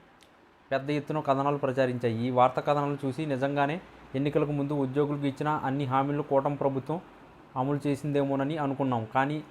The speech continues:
వాస్తవం చూస్తే మరోసారి చంద్రబాబు పబ్లిసిటీ గ-, ఆ, గమ్మిక్కులు కనిపించాయి, గిమ్మిక్కులు కనిపించాయి. ఉద్యోగులను మాయ చేసి, మోసం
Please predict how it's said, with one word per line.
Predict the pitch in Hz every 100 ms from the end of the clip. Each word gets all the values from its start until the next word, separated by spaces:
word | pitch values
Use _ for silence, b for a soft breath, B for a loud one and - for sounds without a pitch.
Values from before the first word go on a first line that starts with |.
| - 123
వాస్తవం | 127 127 156 147
చూస్తే | 139 - 156
మరోసారి | 135 139 131 143
చంద్రబాబు | 143 135 139 143 147 147 127
పబ్లిసిటీ | 139 139 139 165 - - - - - - - - - - - - - - 131
గ-, | 139 135
ఆ, | 139 135 127 123
గమ్మిక్కులు | 135 143 - 151
కనిపించాయి, | 156 139 135 135 135 120
గిమ్మిక్కులు | 120 135 143 147 151
కనిపించాయి. | 143 135 131 135 120
ఉద్యోగులను | 117 120 143 147 147 170
మాయ | 135 131 139 143
చేసి, | 135 156
మోసం | 135 131 147